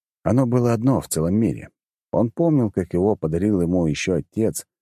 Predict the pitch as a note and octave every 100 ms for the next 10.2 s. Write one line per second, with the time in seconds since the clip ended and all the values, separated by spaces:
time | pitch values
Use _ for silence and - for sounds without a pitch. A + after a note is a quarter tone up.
0 | _ _ - D#2+ E2 D#2+ - F#2 D#2+ E2+
1 | D#2+ E2+ G2 E2 D2+ D#2 F#2 F2 D#2+ D#2
2 | F2+ E2+ D#2+ D#2 D#2 D#2+ E2 E2+ D#2 -
3 | - D#2+ - D#2+ D#2 F#2 - - - _
4 | _ _ _ _ _ _ _ _ _ _
5 | - G#2 G#2+ A2+ A2 G2+ - A#2 - G#2
6 | - G2 G2+ F#2+ - F2 D#2+ E2 G2 F2+
7 | D#2+ D#2 D#2+ - - - _ _ - D2
8 | D#2+ - F#2+ F#2 E2 D#2+ D#2+ E2 G2 F2+
9 | - - D#2+ F2 E2 E2 D#2 E2 F#2 -
10 | -